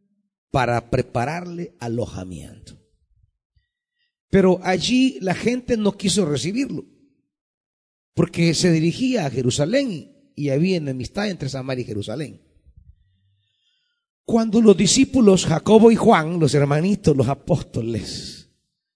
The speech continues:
vieron esto, le preguntaron, ¿qué le dijeron?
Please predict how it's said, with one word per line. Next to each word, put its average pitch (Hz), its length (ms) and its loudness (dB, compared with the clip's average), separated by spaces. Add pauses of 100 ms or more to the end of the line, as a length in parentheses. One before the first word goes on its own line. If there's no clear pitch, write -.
(380)
vieron 185 460 2
esto, 165 400 -2
le 131 160 0
preguntaron, 113 960 -4
¿qué 175 80 -8
le 190 100 -6
dijeron? 208 380 -6